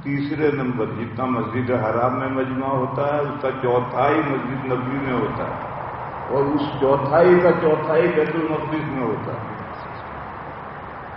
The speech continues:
تو بیت المقدس میں فرض نماز جماعت کے ساتھ پڑھنے کا ثواب۔ مسجد نبوی میں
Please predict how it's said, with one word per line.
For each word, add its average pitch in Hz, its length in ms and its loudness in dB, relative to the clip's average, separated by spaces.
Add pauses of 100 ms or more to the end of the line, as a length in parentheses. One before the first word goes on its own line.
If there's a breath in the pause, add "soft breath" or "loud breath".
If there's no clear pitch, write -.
(560)
تو 117 80 -2 (100)
بیت 113 280 -2
المقدس 117 680 -4
میں 123 120 0 (160)
فرض 139 400 0
نماز 127 500 0
جماعت 135 540 2
کے 139 120 2 (100)
ساتھ 123 220 0 (120)
پڑھنے 120 420 -2
کا 117 100 -2 (100)
ثواب۔ 101 380 -2 (1700)
مسجد 107 440 -6
نبوی 117 640 -2
میں 123 240 -2